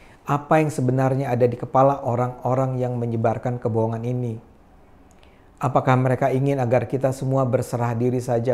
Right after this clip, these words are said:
pada Allah? Atau mereka memang ingin agar jumlah korban terus meningkat? Tentu saja tidak ada jaminan bahwa setelah vaksinasi dilakukan, penyebaran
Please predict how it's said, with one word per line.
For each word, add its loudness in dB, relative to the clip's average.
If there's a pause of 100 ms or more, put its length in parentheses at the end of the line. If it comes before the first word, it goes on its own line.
pada -4
Allah? -2 (1400)
Atau 2
mereka 2
memang 0
ingin 0
agar 0
jumlah -2
korban -2
terus -6
meningkat? -6 (1300)
Tentu 4
saja 2
tidak 0
ada 2
jaminan 2
bahwa 0
setelah -2
vaksinasi -6
dilakukan, -2 (320)
penyebaran 2